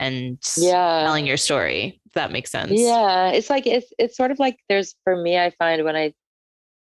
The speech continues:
Speaker 2: as a masculine person, I have much more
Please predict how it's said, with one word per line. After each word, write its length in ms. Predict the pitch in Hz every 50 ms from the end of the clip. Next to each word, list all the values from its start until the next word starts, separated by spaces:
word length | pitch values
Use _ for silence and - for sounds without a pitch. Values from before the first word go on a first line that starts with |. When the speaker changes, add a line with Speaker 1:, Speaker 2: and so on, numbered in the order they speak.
| _ -
Speaker 2:
as 120 | 165 156
a 40 | 156
masculine 500 | 147 147 143 143 139 - - 165 156 151
person, 420 | - - 151 156 143 - - 147 143
I 100 | 143 147
have 180 | 151 147 135
much 400 | 147 143 143 143 151 - - - -
more 560 | 143 139 143 143 143 147 147 143 69 - -